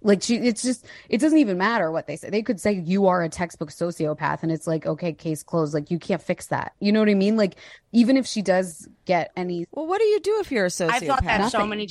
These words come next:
Speaker 3: times.
Speaker 2: are
Speaker 3: I
Speaker 2: you
Speaker 3: thought that
Speaker 2: just
Speaker 3: so
Speaker 2: have
Speaker 3: many
Speaker 2: to, like
Speaker 3: times. Like, what do we do with them?
Speaker 2: Or what do they do with themselves?
Speaker 1: I know the answer to this question.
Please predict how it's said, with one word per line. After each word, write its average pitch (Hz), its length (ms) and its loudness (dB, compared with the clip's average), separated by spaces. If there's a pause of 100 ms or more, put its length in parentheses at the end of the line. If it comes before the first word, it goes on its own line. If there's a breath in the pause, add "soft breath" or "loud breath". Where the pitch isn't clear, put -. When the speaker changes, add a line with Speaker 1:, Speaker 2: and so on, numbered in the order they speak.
(100)
Speaker 3:
times. 180 260 -4
Speaker 2:
are - 80 -4
Speaker 3:
I - 40 -4
Speaker 2:
you 165 40 -4
Speaker 3:
thought 202 160 0
that 185 60 -4
Speaker 2:
just 180 120 -6
Speaker 3:
so 196 80 -2
Speaker 2:
have 185 60 -2
Speaker 3:
many 185 120 -4
Speaker 2:
to, 170 60 -4
like 180 120 2
Speaker 3:
times. 170 240 -6
Like, 196 100 -4
what 233 80 4
do 233 60 2
we 233 80 0
do 220 120 0
with 208 140 -6
them? 156 180 -8
Speaker 2:
Or 220 140 0
what 220 160 -2
do 226 100 -8
they 233 180 2
do 233 180 -2
with 220 120 0
themselves? 202 720 -2
Speaker 1:
I 196 100 0
know 226 140 -2
the 220 140 -2
answer 220 240 -4
to - 120 -10
this 160 120 -8
question. 165 460 -6